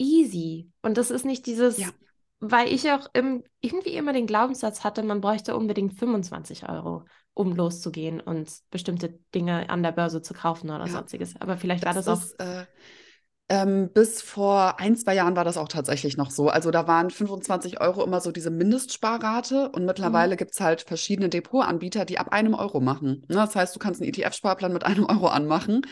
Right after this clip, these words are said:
Speaker 2: Jetzt
Speaker 1: Ja.
Speaker 2: ein Euro, klar, auch das ist ein Anfang, aber ich sag immer
Speaker 1: Ja.
Speaker 2: trotzdem gerne, komm, nimm zehn Euro. Ne? So diese
Speaker 1: Ja.
Speaker 2: zehn Euro fasst jede von uns,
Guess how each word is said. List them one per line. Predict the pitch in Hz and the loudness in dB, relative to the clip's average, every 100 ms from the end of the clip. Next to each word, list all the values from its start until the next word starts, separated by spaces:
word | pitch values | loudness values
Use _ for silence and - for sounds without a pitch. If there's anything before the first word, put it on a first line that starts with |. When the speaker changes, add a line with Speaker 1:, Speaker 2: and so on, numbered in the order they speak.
| - - | -12 -6
Speaker 2:
Jetzt | 170 170 | -2 2
Speaker 1:
Ja. | - | 4
Speaker 2:
ein | 190 | 4
Euro, | - 185 202 214 214 - _ _ - | 4 2 4 4 2 -2 _ _ -2
klar, | 175 160 233 | 2 4 4
auch | 170 - | 2 0
das | - 180 - | 2 2 2
ist | - | -4
ein | 175 | -4
Anfang, | - 151 202 233 262 | 0 0 4 6 8
aber | - 165 | 6 2
ich | 165 | 4
sag | 175 180 | 2 2
immer | 175 | 0
Speaker 1:
Ja. | 170 | 0
Speaker 2:
trotzdem | 190 - 180 | -2 -2 2
gerne, | 165 165 | 2 0
komm, | - 175 | -2 2
nimm | 175 175 | 4 2
zehn | - 156 | 2 2
Euro. | 113 120 117 120 | 2 0 -2 -2
Ne? | - 226 233 | 2 4 4
So | 175 | -2
diese | 170 165 | -4 -6
Speaker 1:
Ja. | 220 | 0
Speaker 2:
zehn | 220 214 | 4 4
Euro | - 208 240 | 4 2 2
fasst | 226 214 202 - _ | -4 -4 -4 -6 _
jede | - 190 240 254 | -6 0 2 2
von | 226 190 | 0 -2
uns, | - 214 262 262 | 4 8 10 8